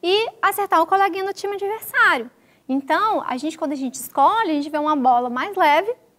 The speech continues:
né? Pra o quê? Você fazer a força,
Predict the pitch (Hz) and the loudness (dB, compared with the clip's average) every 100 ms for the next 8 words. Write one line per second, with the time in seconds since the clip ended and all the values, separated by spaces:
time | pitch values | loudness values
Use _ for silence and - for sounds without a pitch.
0 | - 254 277 480 - - _ _ - 349 | -8 -4 -4 -6 -20 -20 _ _ 0 2
1 | 480 - 330 240 - _ - 233 240 - | 2 0 0 0 -4 _ -12 -6 -4 0
2 | 247 233 - _ _ _ _ 247 - 233 | 2 0 -6 _ _ _ _ -14 -4 -2
3 | 208 262 539 - 240 220 277 - | 2 2 2 -6 -4 0 0 0